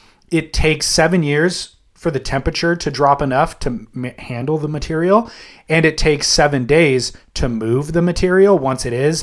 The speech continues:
at manageable temperature. So that means if something goes wrong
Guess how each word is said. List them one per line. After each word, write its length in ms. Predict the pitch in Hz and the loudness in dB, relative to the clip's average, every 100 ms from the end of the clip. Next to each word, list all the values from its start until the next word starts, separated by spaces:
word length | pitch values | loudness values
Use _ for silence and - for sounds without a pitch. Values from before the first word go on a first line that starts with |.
| - | -4
at 360 | 127 123 - - | -2 -2 -6 -10
manageable 500 | 139 131 131 127 123 | -6 -4 -6 -6 -6
temperature. 540 | - 135 165 190 214 - - - | -4 -4 -2 2 2 0 -20 -18
So 160 | - 165 | 0 2
that 280 | 165 185 170 | 4 4 2
means 520 | 190 165 131 139 - _ _ _ - | 2 2 0 -4 -8 _ _ _ -4
if 140 | 170 | -2
something 400 | - 175 202 214 | 2 0 0 0
goes 280 | 160 156 135 | 2 2 2
wrong 500 | 131 170 117 107 113 | 2 2 2 -4 -12